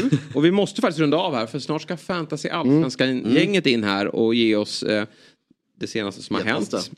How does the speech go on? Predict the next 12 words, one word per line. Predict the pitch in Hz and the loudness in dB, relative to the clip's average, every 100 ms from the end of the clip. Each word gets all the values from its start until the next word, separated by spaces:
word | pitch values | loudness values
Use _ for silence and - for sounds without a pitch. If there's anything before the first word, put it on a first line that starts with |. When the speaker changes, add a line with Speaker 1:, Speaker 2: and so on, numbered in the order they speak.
| _ _ _ _ _ _ _ - | _ _ _ _ _ _ _ -10
Speaker 2:
Och | - 110 - - - | -2 -2 -2 -16 -6
vad | 113 | -4
som | - 98 92 | -2 -2 -4
komma | - 107 104 | -4 -4 -2
skall | 120 135 | -2 -2
då, | 113 - - | -2 -8 -8
när | - | -4
det | 104 | -2
kommer | 101 101 | -4 -6
till | - | -6
Fantasy | 113 110 120 | -4 -2 -2
Allsvenskan. | 110 - 127 127 95 | -2 -2 -4 -4 -6